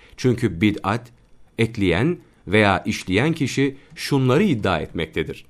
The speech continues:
"Resulullah dini tam bir şekilde bize ulaştırmadı. Allah Subhanehu ve Teala dini kemale erdirmemiştir. Ben bu dini Resulullah ve sahabesinden daha iyi yaşarım. Resulullah ve sahabesi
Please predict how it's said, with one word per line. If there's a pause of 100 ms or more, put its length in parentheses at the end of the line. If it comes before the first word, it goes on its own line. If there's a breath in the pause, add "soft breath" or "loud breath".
(320)
"Resulullah
dini
tam
bir
şekilde
bize
ulaştırmadı. (400)
Allah
Subhanehu
ve
Teala
dini
kemale
erdirmemiştir. (360 soft breath)
Ben
bu
dini
Resulullah
ve
sahabesinden
daha
iyi
yaşarım. (460 soft breath)
Resulullah
ve
sahabesi